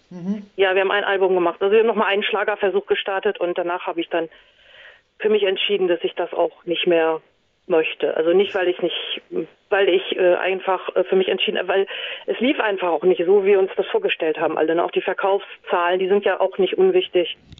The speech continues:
Speaker 1: Nee.
Speaker 2: Ich hab gedacht, vielleicht muss ich dann doch mal was anderes machen und überlasse den Schlager den Mädels, die tatsächlich richtig gut können und auch richtig reell verkaufen.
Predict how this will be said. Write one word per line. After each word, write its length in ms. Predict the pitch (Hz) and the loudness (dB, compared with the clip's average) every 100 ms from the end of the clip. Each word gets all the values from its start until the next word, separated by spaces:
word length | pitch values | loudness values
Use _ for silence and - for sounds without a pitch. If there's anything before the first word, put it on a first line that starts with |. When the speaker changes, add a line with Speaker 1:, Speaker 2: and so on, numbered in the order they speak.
| - _ _ 147 | -20 _ _ -10
Speaker 1:
Nee. 260 | 165 233 | -4 -4
Speaker 2:
Ich 140 | 156 - | -6 -12
hab 60 | |
gedacht, 180 | 175 180 | -14 -12
vielleicht 180 | - 170 | -12 -12
muss 120 | 196 | -12
ich 80 | 180 | -12
dann 200 | 214 190 | -10 -8
doch 180 | 202 196 | -8 -10
mal 160 | 202 180 | -6 -6
was 140 | 175 | -6
anderes 320 | - 202 208 208 | -10 -12 -14 -12
machen 300 | 202 202 196 | -14 -12 -12
und 140 | 185 | -14
überlasse 340 | 202 - 190 - | -10 -6 -6 0
den 160 | 359 | 2
Schlager 400 | - 381 381 381 | 4 2 2 0
den 300 | 381 392 392 | 2 2 4
Mädels, 280 | 403 403 392 - | 4 4 2 0
die 100 | 403 | 0
tatsächlich 460 | - - 415 415 | 0 2 0 0
richtig 280 | 440 294 202 | -2 -2 -2
gut 180 | 208 - | -2 0
können 260 | 220 220 | 2 4
und 100 | 226 | 4
auch 120 | 202 214 | 2 0
richtig 260 | 208 202 | -2 0
reell 220 | 220 202 | 2 2
verkaufen. 580 | 196 190 202 208 208 208 | -2 -4 0 0 0 -4